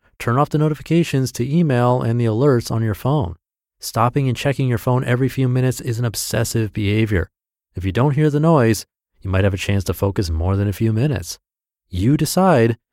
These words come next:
when the best time will be to check everything. Number three, use airplane mode. Your Wi-Fi still works in airplane mode, so you can use the apps and check your calendar and contacts on your phone, but you won't get calls, texts, and notifications.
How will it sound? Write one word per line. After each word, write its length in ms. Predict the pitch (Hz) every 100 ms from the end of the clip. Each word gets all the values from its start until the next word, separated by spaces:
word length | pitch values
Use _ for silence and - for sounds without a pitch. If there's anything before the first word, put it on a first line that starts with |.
| _
when 140 | - 98
the 80 | 82
best 280 | 110 113
time 280 | - 120 107
will 160 | 104 101
be 380 | 95 160 101 98
to 100 | 90
check 240 | - 92
everything. 500 | 98 107 95 90 90 _ _ _ _ _ _ _ _ _
Number 180 | 107 107
three, 420 | - 160 139 127 _ _ _
use 320 | 117 135 156
airplane 500 | - 107 107 - 92 90
mode. 280 | 87 92 - _ _ _ _ _ _ _ _ _
Your 120 | 104
Wi-Fi 420 | 98 107 113 104
still 280 | 98 110 98
works 280 | 95 104 -
in 80 | 90
airplane 360 | 139 123 95
mode, 300 | 87 87 127 _ _ -
so 140 | -
you 40 |
can 120 | 95 101
use 160 | 101
the 140 | 92 95
apps 360 | 107 127 113
and 100 | 95
check 180 | 87 95
your 100 | 90
calendar 500 | - 127 147 104 92
and 140 | 90
contacts 500 | 85 151 190 113 92
on 80 | 92
your 120 | 87
phone, 340 | 82 90 92 143 _ _ _
but 80 | 98
you 100 | 95
won't 160 | 101
get 140 | 92 90
calls, 500 | - 120 117 117 - _ _
texts, 420 | - 110 - -
and 140 | - 92
notifications. 840 | 95 90 - 92 92 92 90 -